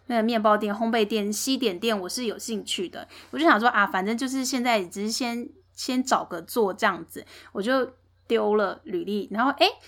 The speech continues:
果不其然，我就收到了回复，他就要求我去面试。然后我去到的时候呢，我当天就觉得，诶，我就说我是谁谁谁，我是来面试的这样子。然后他们就一样，就是先请我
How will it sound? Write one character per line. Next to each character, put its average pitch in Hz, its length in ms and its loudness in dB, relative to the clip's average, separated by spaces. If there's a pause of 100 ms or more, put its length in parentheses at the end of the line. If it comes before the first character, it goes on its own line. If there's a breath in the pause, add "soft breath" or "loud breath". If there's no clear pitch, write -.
(140 loud breath)
果 220 120 4
不 302 120 0
其 320 140 2
然， 226 120 4
我 185 180 -2
就 - 180 -6
收 269 200 -2
到 262 180 4
了 190 80 2
回 185 160 -4
复， 220 120 -4
他 233 100 0
就 233 140 0 (280)
要 220 140 2
求 214 180 -6
我 180 120 -6
去 - 160 -10
面 196 240 -8
试。 - 220 -10 (240 loud breath)
然 226 100 -6
后 302 120 6
我 190 120 2
去 - 240 -8
到 233 200 2
的 185 80 -6
时 180 160 -10
候 208 180 -2
呢， 175 340 -4 (420)
我 - 120 -6
当 254 180 2
天 285 120 4
就 285 140 0
觉 233 140 -4
得， 208 120 0 (120)
诶， 277 260 -2
我 233 100 -4
就 220 100 -4
说 285 320 -2
我 214 140 -8
是 220 560 -4
谁 190 180 -6
谁 202 140 -4
谁， 190 240 -6
我 175 100 -10
是 202 120 -12
来 180 160 -8
面 180 200 -12
试 175 220 -12
的 - 120 -14
这 - 120 -14
样 214 160 -14
子。 - 260 -20
然 180 140 -14
后 190 60 -6
他 214 180 -2
们 202 80 -2
就 202 400 -4 (220)
一 185 140 -8
样， 208 220 0
就 202 80 -6
是 208 80 -4
先 208 220 -4
请 202 220 -8
我 170 160 -10